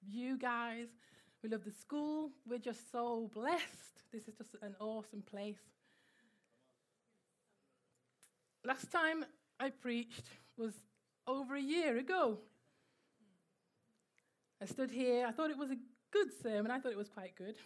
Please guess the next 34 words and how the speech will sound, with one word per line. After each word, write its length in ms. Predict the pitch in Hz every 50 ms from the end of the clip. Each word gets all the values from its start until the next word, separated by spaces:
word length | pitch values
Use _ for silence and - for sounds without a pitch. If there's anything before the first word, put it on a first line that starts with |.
| - - -
<laughs> 0 | 233 262 - - - - - 285 - - - - - 208 - - - 220
I 40 | 214
may 140 | 214 208 196 196
say 100 | - 202
so 120 | 196 - - 175 - - - - - - - - - - - - - - - -
myself. 360 | - 247 254 254 330 294 285 285
But 100 | 294 -
then 240 | 294 294 294 294 320 - - _ _ _ _ -
th-, 100 | 311 302 - _ - - - _ _
the, 220 | 214 277 285 269 226 208 -
that 200 | - - 320 - - 247
very 220 | 294 320 311 320
week, 240 | 311 311 339 311 -
the 80 | 269 269
church 400 | - - - 330 330 320 330 -
was 160 | 330 311 -
closed 760 | - - 359 370 381 415 466 466 415 311 233 202 - - - -
for 100 | - 247
a 60 | 233
year. 300 | 233 226 208 202 190 180 180 214 254 - - - 240 - - - - - - - - - - - - - - -
So 220 | - 277 262 254 262 - - _ _ _ _ _
I'm 280 | - 269 277 269 269 269 269
trying 400 | - 320 294 311 320 311 302 294
not 200 | 285 277 277 -
to 60 | 269
take 220 | - 269 294 233 226
that 180 | 233 233 -
personally. 640 | - 269 254 233 214 - 240 233 233 262 311 349 277 -
<laughs> 40 | - - - - - - 370 - - - - - 330 440 - - - - - - - - - - - - - - - - 277 -
And 280 | 320 311 311 320 311 277 - -
here 200 | 320 320 339 339
I 100 | 339 330
am 320 | 311 294 285 269 269 294 - - - - - -
again 340 | 277 277 269 247 247 262